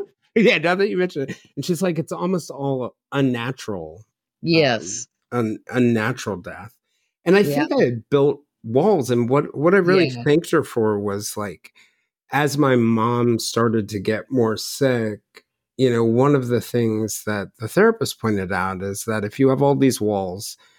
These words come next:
Speaker 1: they're really there to protect yourself from the grief and the pain, but you
Speaker 2: Mm-hmm.
Speaker 1: also lose out on the joy. And, you know, with my mom passing in October,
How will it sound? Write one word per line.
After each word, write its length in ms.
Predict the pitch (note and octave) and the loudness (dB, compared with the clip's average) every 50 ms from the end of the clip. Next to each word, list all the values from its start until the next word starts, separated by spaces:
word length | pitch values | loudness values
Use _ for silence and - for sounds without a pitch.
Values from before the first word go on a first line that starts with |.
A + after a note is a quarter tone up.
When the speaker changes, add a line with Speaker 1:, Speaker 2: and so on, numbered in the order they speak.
| _ _ - | _ _ 0
Speaker 1:
they're 120 | C#3 C#3 | 0 2
really 340 | C3 C3 D3 D3 D#3 D3 C3+ | 2 2 2 4 4 2 2
there 480 | A2+ A2 A2+ A2 G#2+ G#2+ A2 G#2+ G#2 | 2 0 -2 -2 -2 -2 -2 -2 -2
to 180 | G2 - - F#2 | -4 -8 -12 -14
protect 520 | - - G#2+ G2+ - - G#2 G2+ - - - | -10 -8 -8 -8 -6 -4 -6 -6 -6 -4 -4
yourself 440 | A#2+ G#2+ - - A#2 A2 A2 G#2+ - | -4 -4 -4 -4 -4 -4 -4 -4 -8
from 300 | - - A2+ A2 G2 G2 | -10 -8 -6 -6 -4 -6
the 80 | G2 F2+ | -8 -10
grief 520 | F#2 - G2+ G#2 G2+ G2+ G2+ - - - | -10 -8 -6 -4 -4 -4 -6 -8 -10 -8
and 180 | - F#2+ F#2 F#2+ | -6 -6 -4 -6
the 60 | F#2 | -6
pain, 640 | - - G#2 G2+ F#2+ F#2+ G#2 G2+ G2+ A#2 B2 A#2+ - _ - _ - - _ _ - | -8 -8 -8 -6 -4 -4 -4 -4 -4 -4 -6 -6 -8 _ -20 _ -20 -20 _ _ 0
but 100 | B2+ - D#3+ C3+ | 0 0 2 2
you 80 | C#3+ C#3 | 2 2
Speaker 2:
Mm-hmm. 100 | C3+ C#3 | 2 2
Speaker 1:
also 280 | C3 - - C3+ B2+ | 0 0 2 2 2
lose 440 | A#2+ A2 G#2 A2+ A#2 A#2+ A#2 G#2+ - | 2 2 2 2 0 0 0 -2 -2
out 320 | A2+ G#2 G2+ G2+ F#2 F#2 _ _ _ _ _ - | -2 -2 -2 -2 -4 -8 _ _ _ _ _ -10
on 220 | - A2 A2+ G#2 | -8 -6 -6 -6
the 100 | G2 G#2 | -8 -10
joy. 600 | G#2 - - F3 F3+ E3+ D3+ C3+ B2 A#2 A#2 A2+ F#2 C2+ | -8 -2 2 4 4 4 4 4 4 2 2 0 -2 -2
And, 340 | G#2 A2+ A#2 A2 G#2+ - - _ _ | -2 -2 0 -2 -2 -6 -10 _ _
you 160 | - C3 B2+ | -4 -2 -2
know, 220 | A#2+ A#2 A2+ G#2+ G#2 G#2 | 0 0 -2 -2 -4 -6
with 360 | G#2+ G#2+ A#2+ C#3 C#3 C#3 - | -4 0 2 2 2 2 2
my 120 | C3+ B2 A#2 | 2 2 4
mom 300 | A2 A2 A2 A2+ A2 G2+ | 4 2 2 2 0 -2
passing 420 | - A2 G2+ G2+ G2 - - A2 | -2 -4 -4 -4 -4 -4 -4 -4
in 140 | G#2 G2+ G2 | -4 -4 -4
October, 800 | F#2+ F#2 - _ - - - D#3 D#3 C#3+ C3 A2+ A2 G#2+ G#2 | -6 -8 -12 _ -12 -4 0 0 0 2 0 0 -2 -4 -4